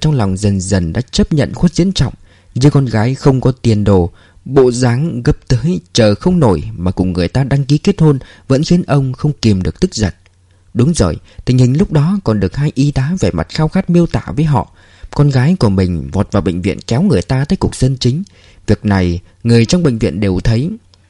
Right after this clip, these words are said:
Nói nữa, ông vẫn luôn nghĩ con gái bảo bối còn nhỏ, còn muốn giữ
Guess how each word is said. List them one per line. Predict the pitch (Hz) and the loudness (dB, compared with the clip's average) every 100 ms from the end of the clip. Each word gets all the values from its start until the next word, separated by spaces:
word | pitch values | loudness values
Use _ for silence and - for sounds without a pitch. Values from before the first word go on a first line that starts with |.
| - | -4
Nói | 117 135 | 2 2
nữa, | 139 139 - | 4 2 0
ông | - 127 | -2 0
vẫn | 127 110 170 165 | 0 0 0 2
luôn | 160 151 151 | 2 2 0
nghĩ | 123 190 - - | 0 -4 -8 -2
con | 170 170 | 0 2
gái | 202 | 2
bảo | 156 90 95 | 0 0 0
bối | 117 180 196 | 2 2 2
còn | 113 95 | 0 2
nhỏ, | 98 82 - _ - _ | 0 -2 -8 _ -20 _
còn | - 107 | -2 0
muốn | 107 135 165 | 2 2 2
giữ | 156 185 | 0 0